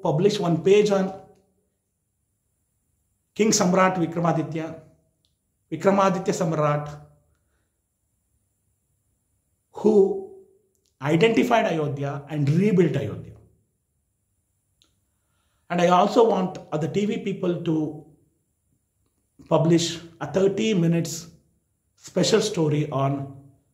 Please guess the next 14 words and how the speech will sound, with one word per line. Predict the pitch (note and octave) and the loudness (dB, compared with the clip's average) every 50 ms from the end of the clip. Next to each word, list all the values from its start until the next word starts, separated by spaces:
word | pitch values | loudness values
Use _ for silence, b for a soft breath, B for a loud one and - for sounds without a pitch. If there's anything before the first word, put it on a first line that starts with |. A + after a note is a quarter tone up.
| _ _ _ - | _ _ _ -20
the | A#2+ A#2 C3+ F#3+ F3+ | -6 0 0 2 2
King | F3 - G#3 G3 G3 G3+ F#3 D3+ B2 A2+ | 2 2 2 2 4 2 0 -2 -4 -2
Vikramaditya | B2+ C#3 C#3 C#3+ E3+ F3 F3+ F3 E3+ E3+ E3 - - F#3 F#3 G3+ - - - - _ _ _ _ _ _ _ _ _ _ _ _ _ _ _ _ - | 0 0 0 0 0 2 2 2 2 0 -2 -4 -6 -8 -8 -8 -8 -12 -16 -20 _ _ _ _ _ _ _ _ _ _ _ _ _ _ _ _ -6
and | D#3 E3 D#3+ | -4 -2 -2
how | - - - - F3+ G3+ G#3 | -4 -2 0 0 2 2 2
he | - - - F3+ D#3+ | 0 0 -2 0 0
rebuilt | C#3 D3+ E3+ D#3+ - D3+ D3 D3+ - - - - - - _ _ _ _ _ _ _ _ _ _ _ _ - | 2 2 2 2 2 0 -2 -4 -6 -10 -14 -18 -20 -20 _ _ _ _ _ _ _ _ _ _ _ _ -16
the | G#2+ - - B2 | -14 -10 -6 -4
Ayodhya. | B2+ A#2 G#2+ G#2+ A2 - - - - - - _ _ _ _ _ _ _ _ _ _ _ _ _ _ _ _ _ _ _ _ _ _ _ _ _ _ _ _ _ _ _ _ _ _ _ _ _ - | -4 -4 -4 -8 -10 -12 -14 -16 -20 -20 -20 _ _ _ _ _ _ _ _ _ _ _ _ _ _ _ _ _ _ _ _ _ _ _ _ _ _ _ _ _ _ _ _ _ _ _ _ _ 0
Jai | B2+ D3 E3+ | 2 4 4
Vadera, | F3+ F#3 F3 F#3 F3+ F#3 G3 - - - - - - _ _ _ _ _ | 4 4 2 2 0 0 -2 -4 -6 -12 -18 -20 -20 _ _ _ _ _
Jai | - B2+ A#2+ | -6 -4 -2
Jai | - C#3 A#2+ | 0 0 0
Vadera. | G#2+ G#2 - - - - | 0 -2 -4 -8 -12 -16